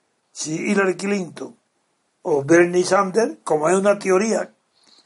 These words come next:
está prácticamente ya desechada por los hechos, pues dirán, pues Ben-, eh, mejor sería Sanders. Eso,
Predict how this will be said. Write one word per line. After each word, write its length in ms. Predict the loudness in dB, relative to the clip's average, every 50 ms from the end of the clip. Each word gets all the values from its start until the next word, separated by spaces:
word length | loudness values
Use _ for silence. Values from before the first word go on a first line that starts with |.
| _ _ _ _ _ _ -12
está 500 | -12 -10 -6 0 0 0 0 0 -2 0
prácticamente 840 | 4 4 4 4 4 0 -4 0 0 0 0 0 -4 -4 -8 -4
ya 160 | 0 0 0 0
desechada 720 | 0 -6 -8 -6 -8 -8 -10 -2 2 2 2 4 2 0 0
por 120 | 0 -6 -4
los 220 | -4 -4 -2 0
hechos, 460 | 0 -2 -2 -4 -10 -10 -10 -10 -12 _ -20 _
pues 200 | -6 -4 -4 -2
dirán, 340 | 0 0 2 2 0 0 -4 -12 -20 _ _ _ _
pues 200 | -2 -2 -2 0
Ben-, 260 | 0 0 0 0 -2 -10
eh, 180 | -10 -12 -10 -10
mejor 360 | -6 -6 -4 0 0 0 2
sería 300 | 2 0 2 2 2 2
Sanders. 560 | 2 2 0 0 0 -2 -4 -4 -4 -8 -10 -10
Eso, 360 | -10 -6 -6 -8 -8 -8